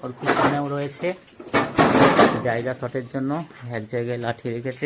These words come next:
এই পাশে আছে এই যে ফোর ডি, এই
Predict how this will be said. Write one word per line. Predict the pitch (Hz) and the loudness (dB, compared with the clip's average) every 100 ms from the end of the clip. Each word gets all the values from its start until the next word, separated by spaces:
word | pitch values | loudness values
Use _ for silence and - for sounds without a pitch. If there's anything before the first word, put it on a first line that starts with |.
| 135 | -2
এই | 120 | 0
পাশে | 120 - 123 | -2 0 -4
আছে | - 151 147 - - - _ - - - 120 | -2 -4 -6 -16 -20 -20 _ -20 -20 -10 -8
এই | 110 | -4
যে | 131 - - - - _ _ _ - - | -4 -6 -18 -20 -20 _ _ _ -20 -10
ফোর | - 117 113 | -4 -4 -4
ডি, | 143 143 - - - - _ _ _ - - _ - - - - | -8 -8 -14 -20 -20 -20 _ _ _ -20 -20 _ -20 -20 -20 -20
এই | - | -16